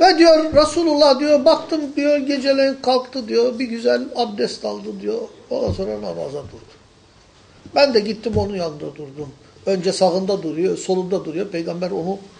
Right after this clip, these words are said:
namazdayken çeviriyor, sağına getirtiyor. Namaz esnasında namaz dolayısıyla yapılan iş amel sayılmaz. Namazın maslahatıdır çünkü. Kısaca bunu da böyle söyleyip geçelim.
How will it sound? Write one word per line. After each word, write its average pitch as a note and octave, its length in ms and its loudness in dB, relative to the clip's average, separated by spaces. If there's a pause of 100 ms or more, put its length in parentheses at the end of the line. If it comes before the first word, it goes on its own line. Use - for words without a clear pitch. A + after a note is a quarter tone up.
(320)
namazdayken E3 680 0
çeviriyor, D#3+ 500 -4
sağına F3 380 -6
getirtiyor. A2 520 -12 (1800)
Namaz F3 280 4
esnasında F3 600 -2
namaz F#3 280 4 (100)
dolayısıyla E3+ 500 2
yapılan F#3 360 0 (100)
iş C#4+ 280 -2 (380)
amel F3+ 240 2
sayılmaz. D#3+ 680 -4 (600)
Namazın F#3+ 580 0
maslahatıdır D#3 720 0
çünkü. G#3 360 -8 (300)
Kısaca D#3+ 400 -4
bunu E3 180 -8
da D3+ 120 -2
böyle D3+ 180 -4
söyleyip E3 400 -6
geçelim. B2+ 320 -12